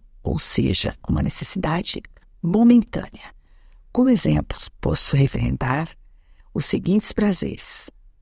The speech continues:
comer algo que nos apetece, independente de estar ou não com fome. Assistir uma sessão de cinema, pode ser pelo tema, pelo nome do diretor,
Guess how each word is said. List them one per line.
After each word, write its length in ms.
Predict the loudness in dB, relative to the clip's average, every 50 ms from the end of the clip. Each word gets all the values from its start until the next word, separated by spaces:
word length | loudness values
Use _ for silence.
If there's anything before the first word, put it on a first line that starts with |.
| -12 -6
comer 360 | -4 -2 -2 0 0 -2 0
algo 440 | 0 0 -2 -2 -4 -6 -10 -14 -16 -20 -20 -14 -4
que 100 | 0 2
nos 160 | 2 2 2
apetece, 680 | 0 -2 -4 -4 -4 -4 -6 -6 -6 -10 -12 -12 -12 -14 -20 _ _ -6
independente 640 | -4 -4 -2 -2 -2 -2 -2 -2 -2 -4 -4 -6 -6
de 80 | -6
estar 300 | -6 -4 -2 -2 0 4
ou 80 | 4 6
não 180 | 6 4 2
com 120 | 0 -2 -6
fome. 400 | -8 -6 -6 -6 -6 -8 -12 -16 -20 -20 -20 -20 -20 -20 -20 -20 -20 -20 -20 -20 -10
Assistir 600 | -4 -4 -4 -4 -4 -4 -4 -2 0 0 0 2
uma 100 | 2 0
sessão 380 | 0 0 -2 -2 -2 -4 -4 -4
de 100 | -4 -6
cinema, 640 | -4 -2 0 2 2 4 2 2 2 0 0 -2 -6 -10 -14 -20 -20 -20 -20 -12 -6
pode 220 | -6 -6 -2 2
ser 160 | 2 2 2
pelo 180 | 2 0 -4 -6
tema, 640 | -6 -6 -2 0 0 2 2 2 4 4 2 2 0 0
pelo 260 | 0 0 0 2 2
nome 200 | 2 2 0 0
do 120 | -2 -4
diretor, 840 | -4 -4 -4 -4 -4 -4 -2 0 0 2 2 2 2 2 2 0 -4